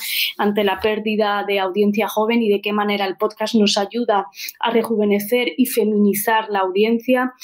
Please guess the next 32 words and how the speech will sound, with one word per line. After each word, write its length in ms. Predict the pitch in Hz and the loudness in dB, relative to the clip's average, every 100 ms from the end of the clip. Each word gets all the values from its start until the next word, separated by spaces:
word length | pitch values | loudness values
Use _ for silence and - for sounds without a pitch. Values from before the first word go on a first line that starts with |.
| - - | -8 -6
cómo 320 | - 254 247 240 | -2 2 2 2
crear 300 | 220 214 208 | 0 0 0
marcas 420 | 208 214 208 220 | -2 -4 -4 -2
más 180 | 208 - | -2 0
fuertes 380 | 226 226 208 | 0 0 -4
a 60 | 196 | -4
través 300 | 202 190 196 | -2 -2 0
de 60 | 202 | -2
las 200 | 196 202 | -2 -2
experiencias, 760 | - 190 196 220 226 233 233 | -2 0 2 2 0 0 0
ya 120 | 233 | -2
lo 80 | 214 | 0
estamos 400 | 208 208 190 180 | -2 -2 -2 -2
haciendo, 460 | 185 - 208 214 220 | -4 0 0 2 0
shows 360 | - 226 220 | -2 -2 -2
en 120 | 208 202 | -2 0
directo 420 | 190 226 - 226 | 0 -2 0 0
a 80 | 208 | 0
través 320 | 196 190 185 | -4 -4 -4
de 100 | 170 | -4
podcast, 580 | 220 220 - 233 233 - - - - - | -2 -2 -2 -2 -2 -4 -6 -4 -4 -2
qué 100 | 262 | 0
necesita 520 | 254 240 226 240 233 | 0 2 0 0 0
nuestra 300 | 214 208 214 | 0 0 0
audiencia 380 | 196 226 233 233 | 2 2 2 -2
en 80 | 208 | -2
cada 220 | 220 214 | 0 0
momento 440 | 208 196 240 240 208 | 0 0 2 2 0
y 60 | |
si 220 | - 202 | -2 -4
podemos 480 | - 190 208 202 175 | -2 0 0 0 -2
dárselo, 640 | 208 220 - 247 269 294 | -2 -4 0 2 2 0